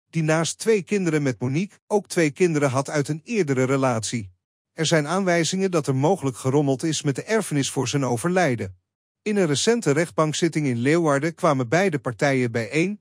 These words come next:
waarbij Monique onverwacht vergezeld werd door haar goede vriendin Natasja Vroger.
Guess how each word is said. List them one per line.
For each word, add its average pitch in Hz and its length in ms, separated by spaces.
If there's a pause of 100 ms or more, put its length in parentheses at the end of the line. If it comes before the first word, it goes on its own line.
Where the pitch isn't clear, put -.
(160)
waarbij 175 320
Monique 151 400
onverwacht 156 480
vergezeld 127 520
werd 156 200
door 147 120
haar 123 140
goede 196 340
vriendin 143 380
Natasja 156 580
Vroger. 120 680